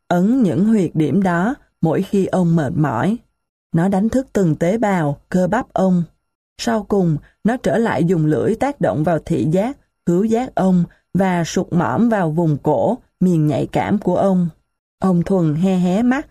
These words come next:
rồi chớp chớp cho quen ánh ngày và mở hẳn mắt. Ông nhìn thấy Bi, hai con mắt tròn và cái lưỡi đốm chàm thè lè như trẻ nhỏ khi sung sướng và kinh ngạc.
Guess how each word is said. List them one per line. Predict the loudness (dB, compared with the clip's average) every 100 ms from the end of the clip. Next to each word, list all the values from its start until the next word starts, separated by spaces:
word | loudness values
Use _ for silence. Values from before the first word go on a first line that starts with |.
| _ _ -2
rồi | 0 0 0
chớp | -2 -2 -2
chớp | 0 -2 -2
cho | -4 -2
quen | -2 -2 0 0
ánh | 0 0 0
ngày | 0 0 -2 -4 _ -4
và | -2 0 0
mở | 0 0
hẳn | -2 0 0
mắt. | 0 -4 _ _ _ _ _
Ông | -2 2 2
nhìn | 2 2
thấy | 0 -2
Bi, | 2 2 2 -2 -8 _ _ -2
hai | 0 2
con | 0 -2 0 0
mắt | 0 -4 -4
tròn | -2 0 -2 -4 _
và | -4 -4
cái | -2 0
lưỡi | 0 0 0
đốm | 0 0 -2
chàm | 0 0 0 -2
thè | 0 0 0
lè | 0 0 0
như | 0 0
trẻ | 0 0 2
nhỏ | 0 0 -2 -2
khi | -2 -2
sung | 0 0
sướng | 0 0 0 -2
và | -2 -4
kinh | -2 0 2
ngạc. | 0 -2